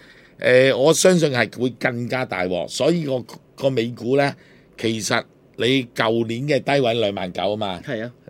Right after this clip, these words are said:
Speaker 1: 呢次其實一定破。
Speaker 2: 嗱，咁啊喺下邊嗰個圖呢，就係俾返大家睇道指同埋納指嗰個，有個箭嘴指住呢，就係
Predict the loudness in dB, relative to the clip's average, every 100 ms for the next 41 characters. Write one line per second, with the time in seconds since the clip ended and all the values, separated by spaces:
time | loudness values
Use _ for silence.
0 | _ -4 -2 -2 -6 -6 -6 -4 -6 -8
1 | -12 -8 -8 -10 -6 -6 -4 -2 0 0
2 | 0 0 -2 -2 -2 0 0 -2 -4 -2
3 | -2 -2 -8 -10 -16 -8 -6 -4 -4 -4
4 | -4 -4 -6 -6 -6 -6 -6 -6 -10 -10
5 | -12 -12 -8 -6 -8 -8 -10 -12 -4 4
6 | 4 4 2 4 4 2 0 0 0 -2
7 | -4